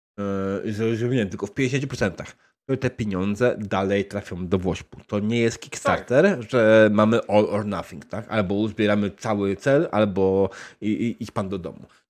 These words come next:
Speaker 1: Nie, tutaj generalnie, o, jest to może oczywiście jakaś kwestia psychologiczna, tak? W której po prostu można,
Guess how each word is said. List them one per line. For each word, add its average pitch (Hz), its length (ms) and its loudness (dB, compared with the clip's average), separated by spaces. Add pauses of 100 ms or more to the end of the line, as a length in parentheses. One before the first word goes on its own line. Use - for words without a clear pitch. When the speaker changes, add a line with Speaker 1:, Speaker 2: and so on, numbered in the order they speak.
Speaker 1:
Nie, 139 120 4
tutaj 160 420 4
generalnie, 143 640 2 (400)
o, 92 200 0 (600)
jest 147 340 -2
to 147 80 -4
może 131 220 -2
oczywiście 120 300 -4
jakaś 113 220 -6
kwestia 127 220 -2
psychologiczna, 113 720 -2
tak? - 260 -8
W - 40 -20
której 98 480 -2 (160)
po - 220 -20
prostu 98 640 -4
można, 95 840 -2